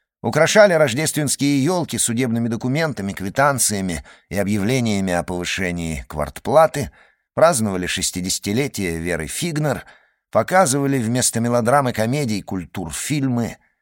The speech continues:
заготовка древесного угля, охота на леопарда,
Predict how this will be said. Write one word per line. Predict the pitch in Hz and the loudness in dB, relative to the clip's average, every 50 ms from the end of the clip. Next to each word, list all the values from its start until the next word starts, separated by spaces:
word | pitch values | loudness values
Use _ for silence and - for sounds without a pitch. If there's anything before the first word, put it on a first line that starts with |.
| _ _ _ | _ _ _
заготовка | - 101 107 104 101 95 98 87 - - 92 | -4 0 2 2 2 2 0 -2 -2 -4 -4
древесного | 80 85 90 90 90 87 - - 90 85 80 82 | -4 -2 -2 -2 0 0 0 -2 -2 -4 -4 -6
угля, | 80 76 69 71 85 117 151 143 - - | -6 -6 -4 0 4 4 4 4 4 -2
охота | - 87 - 98 95 87 - 87 | -6 -8 -6 -4 -6 -6 -6 -6
на | 82 80 | -6 -4
леопарда, | 76 76 73 71 - 95 110 113 101 98 98 80 | -2 -2 -4 -2 0 0 0 0 -2 -6 -10 -10